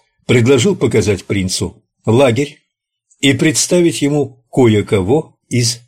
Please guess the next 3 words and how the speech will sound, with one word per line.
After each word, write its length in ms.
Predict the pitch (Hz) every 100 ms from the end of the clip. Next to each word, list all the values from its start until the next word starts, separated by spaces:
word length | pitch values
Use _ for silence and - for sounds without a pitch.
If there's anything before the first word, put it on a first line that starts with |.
| _ -
ребят. 600 | 104 113 95 87 78 - - _ _ _ _ _ _ -
Гриф 420 | 107 135 175 196
разрешил, 760 | 185 196 214 - 101 85 -